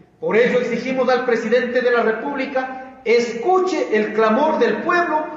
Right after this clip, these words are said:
mas no ande inventando cucos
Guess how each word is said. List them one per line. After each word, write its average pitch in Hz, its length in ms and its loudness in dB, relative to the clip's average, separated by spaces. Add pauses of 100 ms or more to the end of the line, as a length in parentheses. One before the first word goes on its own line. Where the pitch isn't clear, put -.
(140)
mas 247 500 2
no 330 220 4
ande 339 420 2 (280)
inventando 247 1120 2
cucos 349 580 -2